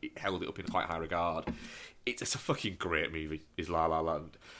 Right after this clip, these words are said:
Um, and it's, it's weird in the sense that you can absolutely see that Babylon is made by the same filmmaker, but you can also go, "But it is so tonally different."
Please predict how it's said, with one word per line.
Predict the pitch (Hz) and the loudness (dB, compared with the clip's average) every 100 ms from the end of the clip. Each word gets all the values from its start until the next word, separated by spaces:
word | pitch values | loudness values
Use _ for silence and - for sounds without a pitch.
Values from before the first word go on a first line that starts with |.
| - - | -16 4
Um, | 95 85 87 85 85 - - - | 6 8 8 6 2 -10 -20 -2
and | 110 120 | 0 0
it's, | - 131 | 2 2
it's | 131 - | 2 0
weird | 127 131 147 143 - | 8 12 12 8 4
in | 127 | 4
the | 127 | 4
sense | 123 120 - | 4 4 2
that | 120 117 - - - - | 0 0 -6 -16 -16 -6
you | 123 | -2
can | 147 135 | 0 6
absolutely | 131 - - 156 135 | 6 6 2 2 2
see | - 139 131 123 | 4 8 8 8
that | 104 - | 2 10
Babylon | 104 107 101 | 10 10 6
is | 98 - | 4 2
made | 98 95 95 | 6 6 6
by | 95 | 4
the | 92 | 4
same | - 107 98 95 | 4 6 6 4
filmmaker, | - 101 101 95 87 82 - 71 - - - - - - - - - | 6 8 8 4 2 0 -2 -2 -2 -16 -20 -20 -20 -20 -20 -20 0
but | 127 107 - - - - - - - - - - | 4 4 2 -10 -20 -20 -20 -20 -20 -20 -20 -8
you | 117 | -6
can | - 131 | -2 6
also | 110 110 104 117 104 | 10 10 10 8 8
go, | 110 101 98 92 - - - - | 12 12 12 8 2 -14 -8 8
"But | 107 | 10
it | 104 | 10
is | 90 - | 8 2
so | - - 117 101 90 | 4 8 10 10 10
tonally | - - 104 101 95 90 87 | 6 8 10 10 10 8 8
different." | 85 - - - | 2 2 8 8